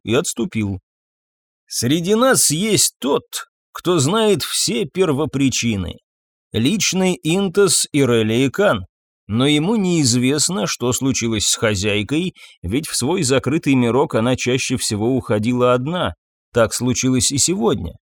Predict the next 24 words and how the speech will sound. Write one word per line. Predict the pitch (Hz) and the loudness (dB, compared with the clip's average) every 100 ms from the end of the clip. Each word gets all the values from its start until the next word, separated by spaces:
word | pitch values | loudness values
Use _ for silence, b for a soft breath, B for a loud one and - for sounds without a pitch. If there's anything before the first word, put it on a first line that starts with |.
| _ _ _ _ - | _ _ _ _ -4
В | 120 | -2
результате | 180 127 127 - 113 104 - 165 147 _ | 0 2 0 2 2 2 0 -4 -4 _
Нейр | - 120 156 143 127 - | -2 0 2 2 0 0
Ирелии | 147 139 214 190 107 95 | 0 2 2 2 2 0
был | 92 143 139 | 0 0 0
стерт | - 170 190 123 | -2 0 0 0
вместе | 101 120 151 - 123 | 0 0 -2 -2 -2
с | 117 | 0
логами | 156 135 127 | 0 2 0
защитных | 110 117 107 143 131 123 - | 2 0 0 -4 -2 -4 0
полей, | 120 113 143 175 101 B B B | 2 2 2 0 -2 B B B
и | 123 | 0
никаких | 143 147 131 214 117 | 2 2 0 0 -2
данных | 117 175 196 196 131 | 2 2 2 -2 -2
не | 151 | -2
осталось. | 190 - 123 107 98 92 - - _ _ _ _ | 0 0 2 2 2 -2 -8 -14 _ _ _ _
Зная | 90 92 131 151 113 98 | -6 -2 2 4 4 2
первопричины, | 113 113 110 104 117 - 127 190 202 | 0 0 0 0 -2 0 -2 0 0
мы | 135 156 | 0 2
могли | 180 139 185 | 0 0 0
бы | 170 | 0
понять, | 143 156 208 147 | 2 2 2 -2
что | - 117 | -2 -4
произошло, | 98 113 107 110 - 113 113 | 0 -2 2 0 0 0 0